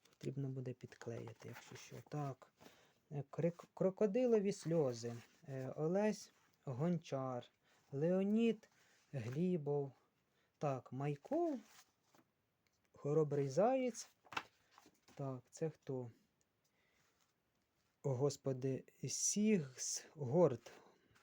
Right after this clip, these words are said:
Так. І, м, Мбом-, господи, Бонте. Ось так.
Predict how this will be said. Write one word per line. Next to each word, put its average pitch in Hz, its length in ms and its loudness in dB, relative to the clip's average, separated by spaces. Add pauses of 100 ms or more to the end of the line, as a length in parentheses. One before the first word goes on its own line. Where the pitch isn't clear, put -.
Так. 139 420 -4 (680)
І, 254 300 0 (560)
м, 143 260 0 (360)
Мбом-, 151 800 4 (560)
господи, 135 640 -2 (160)
Бонте. 135 800 4 (180)
Ось 147 220 -2
так. - 320 10